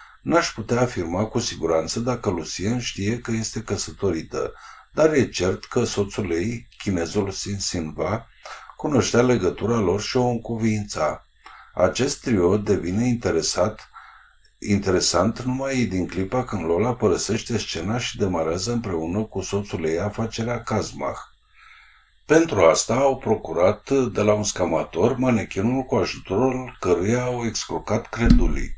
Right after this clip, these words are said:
La început, contrabanda de stupefiante era înde-, independentă de Kazmach.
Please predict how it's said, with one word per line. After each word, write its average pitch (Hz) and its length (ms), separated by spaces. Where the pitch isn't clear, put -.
La 139 160
început, 123 480
contrabanda 104 760
de 117 140
stupefiante 85 840
era 135 400
înde-, 98 480
independentă 90 920
de 120 200
Kazmach. 78 520